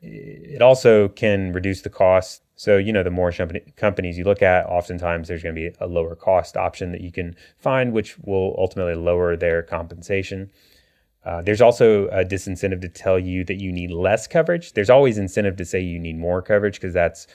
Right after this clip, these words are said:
gonna increase the amount of compensation. Uh, in general, more, the more costs, the more premiums you pay, the higher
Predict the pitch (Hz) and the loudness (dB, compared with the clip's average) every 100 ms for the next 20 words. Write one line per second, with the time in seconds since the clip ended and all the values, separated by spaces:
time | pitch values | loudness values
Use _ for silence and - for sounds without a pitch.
0 | _ - 87 87 87 95 90 - 87 82 | _ -6 -6 -6 -10 -8 -8 -8 -8 -8
1 | 82 82 - 82 90 87 95 87 - - | -8 -10 -10 -12 -12 -10 -10 -10 -16 -20
2 | _ _ _ _ _ _ - 90 104 104 | _ _ _ _ _ _ -10 -6 -4 0
3 | 135 131 131 123 107 117 117 117 - 117 | 2 4 4 2 4 6 6 2 -8 -6
4 | 98 107 104 113 110 - - - 95 87 | 0 2 6 6 6 4 -10 -4 -2 -2
5 | - 120 92 87 87 90 85 113 104 87 | -2 -4 -2 -4 -8 -10 -2 2 2 2
6 | 87 90 - 90 82 82 | -2 -4 -2 0 0 -6